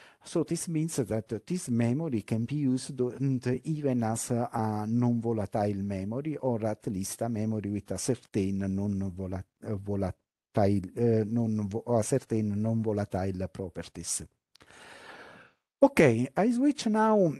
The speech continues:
to another kind of, um, uh, fa-, another family of, uh, transition metal dichalcogenides, those formed with a noble, um, material.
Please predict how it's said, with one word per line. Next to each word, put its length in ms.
to 300
another 440
kind 460
of, 300
um, 320
uh, 340
fa-, 400
another 340
family 500
of, 260
uh, 180
transition 720
metal 380
dichalcogenides, 1300
those 320
formed 460
with 300
a 60
noble, 600
um, 380
material. 840